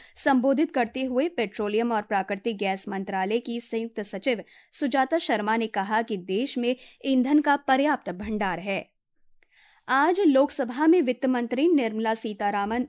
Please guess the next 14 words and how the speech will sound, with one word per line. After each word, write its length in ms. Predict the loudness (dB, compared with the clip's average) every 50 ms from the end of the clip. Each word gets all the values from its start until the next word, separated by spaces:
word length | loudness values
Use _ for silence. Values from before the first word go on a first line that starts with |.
| -4 -6 -6 0 0
वित्त 220 | -2 0 0 -2
विधेयक 520 | -4 -2 -2 -6 -6 -4 -2 -2 -2 -2
दो 100 | -4 -6
हज़ार 280 | -6 -6 -4 -4 -6 -6
छब्बीस 460 | -6 -6 -8 -8 -4 -2 -4 -4 -2
पर 200 | -2 -4 -4 -4 -6 _ -20 _ _ -2
चर्चा 360 | 0 2 2 2 0 0 0
का 100 | 0 0
जवाब 320 | -2 -2 -2 -4 -4 -4 -4
देंगी। 360 | -4 -4 -4 -4 -4 -6 -6 -10 _ _ _ _ _
इस 160 | -4 -4 -4 -4
विधेयक 460 | -6 -6 -6 -4 -2 -2 -2 -2 -2
का 100 | -2 -2
उद्देश्य 560 | -2 -2 0 0 0 0 0 0 0 0